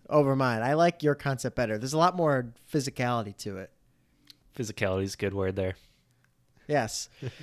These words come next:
Speaker 1: So, Adam, moving on. Uh, this movie is very quotable. What are some of your favorite quotes here?
Speaker 2: Um, I really only have four. I mean, there's a ton. I could have chosen, like, a million,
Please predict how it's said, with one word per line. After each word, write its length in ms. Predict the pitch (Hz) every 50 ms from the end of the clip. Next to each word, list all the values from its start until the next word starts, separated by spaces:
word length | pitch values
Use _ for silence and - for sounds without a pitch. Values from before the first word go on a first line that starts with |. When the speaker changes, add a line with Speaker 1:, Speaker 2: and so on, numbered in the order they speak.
| 127 - -
Speaker 1:
So, 120 | - 190
Adam, 240 | 196 175 170 170 175
moving 260 | 175 196 196 185 180 165
on. 280 | 165 160 156 156 156
Uh, 460 | - - 151 151 147 143 143 139 131 - - 175
this 200 | 170 170 - -
movie 240 | 220 208 190 190 170
is 120 | 156 143 143
very 220 | 156 147 143 135
quotable. 540 | - - 151 139 127 123 113 104 120 117 117
What 140 | 127 143 151
are 60 | 156
some 220 | 147 - 170 160 147
of 40 |
your 80 | 139 131
favorite 300 | - - 135 131 120 127
quotes 320 | - - 123 120 113 - -
here? 200 | 117 107 104 104 - - _ _ _ _ _ _ _ _ _ _ _ _ _ _ _ _ _ _ - - _ _ _ _ _ _ _
Speaker 2:
Um, 300 | 107 110 110 107 107 104 -
I 60 | - 117
really 220 | 147 202 254 262
only 220 | 240 202 180 160 143
have 160 | 143 123 -
four. 380 | - - 151 139 120 98 90 -
I 40 | 117
mean, 100 | 120 131
there's 160 | 143 156 143 139
a 40 |
ton. 260 | - - 135 113 101 90
I 80 | 90
could 140 | - - 98
have 80 | 90 -
chosen, 340 | - 101 92 90 - 104
like, 140 | 92 87 -
a 60 | 92
million, 440 | 90 87 95 92 87 90 85 85 85